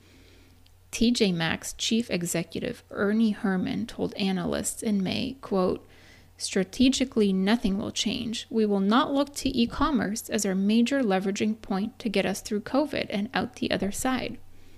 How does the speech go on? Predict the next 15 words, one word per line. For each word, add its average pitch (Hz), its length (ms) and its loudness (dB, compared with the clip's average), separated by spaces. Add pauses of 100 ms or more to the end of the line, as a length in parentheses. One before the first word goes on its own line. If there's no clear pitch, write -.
(380)
In 214 220 6
May 226 260 4
of - 200 -4
two 247 180 2
thousand 277 460 0
twenty, 247 440 -4 (360)
so 202 380 4 (140)
basically 220 800 2 (100)
in 196 360 -2
the 185 80 -4
very 214 480 4
thick - 440 2
of 180 140 -4
the 175 100 -8
pandemic, - 720 -6